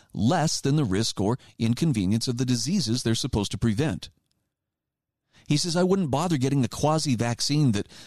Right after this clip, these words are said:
neither prevents the vaccinated from getting nor spreading a disease that I'm not particularly worried about.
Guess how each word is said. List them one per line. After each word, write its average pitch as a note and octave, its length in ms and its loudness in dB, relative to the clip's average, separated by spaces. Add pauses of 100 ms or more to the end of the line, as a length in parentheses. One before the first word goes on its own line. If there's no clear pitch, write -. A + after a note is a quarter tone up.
neither B2+ 360 2
prevents C3 520 -2
the D#3+ 100 -2
vaccinated C3 600 0
from A#2 300 0
getting C3 420 2
nor A2+ 180 2
spreading D3 460 0
a C3+ 40 0
disease A#2+ 420 0
that G#2+ 100 -4
I'm A2 140 0 (240)
not G2+ 240 -2
particularly B2+ 540 2
worried D3 280 2
about. - 320 -8